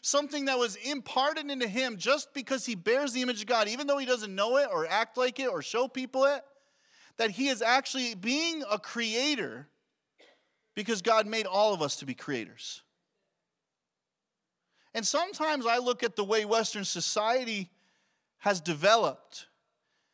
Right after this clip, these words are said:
and I think, "Man, have we crushed that creator spirit."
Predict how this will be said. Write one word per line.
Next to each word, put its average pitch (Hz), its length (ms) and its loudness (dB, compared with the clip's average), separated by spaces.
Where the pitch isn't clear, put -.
and 226 140 2
I 220 80 2
think, 254 340 0
"Man, 220 340 -2
have 180 300 -4
we 220 160 -6
crushed - 500 -4
that 170 180 -2
creator 170 420 -4
spirit." - 560 -6